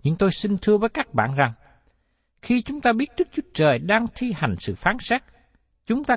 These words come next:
cần đến với Ngài và kêu lên, "Lạy Chúa,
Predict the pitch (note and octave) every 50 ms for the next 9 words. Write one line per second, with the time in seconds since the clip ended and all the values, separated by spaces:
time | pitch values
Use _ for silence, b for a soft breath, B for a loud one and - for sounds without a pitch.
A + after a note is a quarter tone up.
0 | - - - C#3+ F2+ - - G#2 A2+ C#3 F#3+ A#3 B3 C4 A3+ D3 B2+ A#2+ F2 -
1 | - - - - _ - - F3+ F#3+ F#3 G#3 G#3 - - - - _ _ _ _
2 | _ _ _ _ _ _ _ _ - G#2+ G2+ F2 - - C3+ - - A3 A#3+ C#4